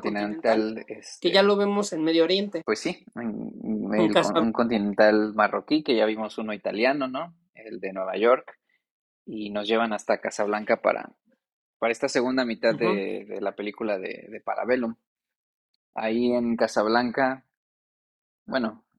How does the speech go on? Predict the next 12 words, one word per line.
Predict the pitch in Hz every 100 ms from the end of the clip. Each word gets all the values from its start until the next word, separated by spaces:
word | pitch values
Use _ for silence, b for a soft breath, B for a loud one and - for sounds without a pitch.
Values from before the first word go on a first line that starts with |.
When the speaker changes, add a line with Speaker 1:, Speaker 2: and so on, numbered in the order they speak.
| _
Speaker 1:
eh, | 113 104 98 98 110
después | 110 - 117 113
de, | 113 98 95 -
de | 107
confrontar | 104 110 107 110 107
a, | 98 - - -
a, | - 110 113 127 _ _ _ _ _ _
a | -
otros | 113 113 110
dos, | 110 107 -
este, | 98 - - - - - - - _ _ _ _ _ _ _ _ _ _ _
peleadores, | 107 101 131 151 175 - -